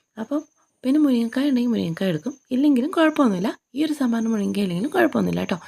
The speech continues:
അപ്പോൾ ക്യാരറ്റ് ഇട്ടു, അതുപോലെ തന്നെ നമ്മൾ മുരിങ്ങക്ക ഇട്ടു, തക്കാളി ഇട്ടു, സവാള ഇട്ടു, മുളക് ഇട്ടു, അങ്ങനെ എല്ലാം ഇട്ട് ഒപ്പം നമ്മുടെ സാധാരണ മല്ലിച്ചപ്പില്ലേ, മല്ലിച്ചപ്പും ഇട്ട് ഒരു ലേശം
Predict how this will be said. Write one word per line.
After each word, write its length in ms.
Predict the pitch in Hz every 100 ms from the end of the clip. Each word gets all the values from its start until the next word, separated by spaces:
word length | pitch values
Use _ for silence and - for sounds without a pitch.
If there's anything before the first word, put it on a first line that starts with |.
| - -
അപ്പോൾ 200 | _ 208
ക്യാരറ്റ് 440 | 180 160 156 -
ഇട്ടു, 160 | 160 160
അതുപോലെ 320 | 170 156 156 160
തന്നെ 200 | 170 277 - -
നമ്മൾ 240 | - 240 233
മുരിങ്ങക്ക 400 | 190 185 220 214
ഇട്ടു, 240 | 170 165 165
തക്കാളി 420 | - 180 - 233 180
ഇട്ടു, 200 | - 160
സവാള 400 | 170 170 190 226
ഇട്ടു, 260 | 180 - 220 302 - - - - -
മുളക് 260 | 294 302 254
ഇട്ടു, 260 | 254 214 220
അങ്ങനെ 280 | 220 214 240
എല്ലാം 440 | 233 233 254 269 254
ഇട്ട് 240 | 180 - 302 - _ -
ഒപ്പം 360 | 262 - 277 392 _ _ -
നമ്മുടെ 220 | 262 302
സാധാരണ 440 | 269 190 185 202 311
മല്ലിച്ചപ്പില്ലേ, 640 | 339 302 202 - 147 143 _ _ -
മല്ലിച്ചപ്പും 540 | 247 311 302 185 - 151
ഇട്ട് 180 | - 359 - _ _ -
ഒരു 160 | 285 277
ലേശം 480 | 233 185 180 170 302